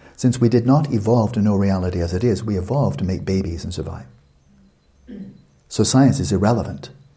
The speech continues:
except insofar as it helps us survive and procreate. But we did not evolve to know reality as it is,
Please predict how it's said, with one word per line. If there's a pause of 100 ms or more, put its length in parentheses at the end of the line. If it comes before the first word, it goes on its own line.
(760)
except
insofar
as
it
helps
us
survive (640)
and
procreate. (1600)
But
we
did
not
evolve
to
know
reality
as
it
is,